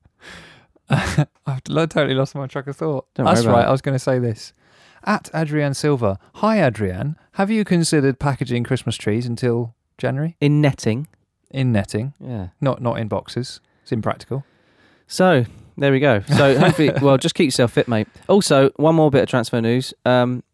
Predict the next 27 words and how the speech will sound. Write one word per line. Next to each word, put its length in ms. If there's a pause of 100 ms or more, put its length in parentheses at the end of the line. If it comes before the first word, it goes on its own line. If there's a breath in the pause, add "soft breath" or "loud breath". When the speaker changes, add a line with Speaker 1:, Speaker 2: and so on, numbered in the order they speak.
Speaker 2:
Diego 300
Costa. 400 (340)
He's 320
Speaker 1:
Of 100
Speaker 2:
signed 220
Speaker 1:
course. 120
Speaker 2:
for 80
Atleti-, 380
Atletico 580
Madrid, 400
Speaker 1:
We're, 260
uh, 340
Speaker 2:
which 100
Speaker 1:
we're 80
Speaker 2:
is 80
Speaker 1:
a 40
Speaker 2:
not 200
a 60
massive 340
surprise, 580
Speaker 1:
we're 120
a 20
Speaker 2:
but 80
Speaker 1:
couple 240
of 60
weeks, 180
a-, 120